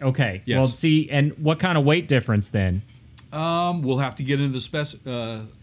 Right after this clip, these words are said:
Speaker 2: the, the, the specifics on that. Um, are there anything, is there anything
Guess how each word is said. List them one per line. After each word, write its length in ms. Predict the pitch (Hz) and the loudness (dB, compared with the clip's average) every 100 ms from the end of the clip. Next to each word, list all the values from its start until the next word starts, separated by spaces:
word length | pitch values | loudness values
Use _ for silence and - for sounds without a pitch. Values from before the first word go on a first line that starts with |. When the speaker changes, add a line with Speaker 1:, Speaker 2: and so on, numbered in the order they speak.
| - - | -20 -14
Speaker 2:
the, 140 | 117 123 | -10 -8
the, 340 | 117 117 113 - | -6 -6 -6 -8
the 80 | 110 | -12
specifics 640 | - 123 - 175 160 - | -8 -8 -6 -6 -6 -8
on 220 | 120 113 | -6 -4
that. 240 | 107 131 185 - - - - - | -4 -6 -8 -18 -20 -20 -18 -6
Um, 400 | 123 120 117 113 | 0 0 0 0
are 280 | 98 123 135 | 0 0 2
there 180 | 127 127 | 0 0
anything, 680 | 143 160 - 156 151 143 - - - | 0 0 -2 -2 -2 -6 -12 -20 -8
is 100 | 101 | -4
there 120 | 120 | -2
anything 420 | 135 143 135 135 | 0 -2 -2 -6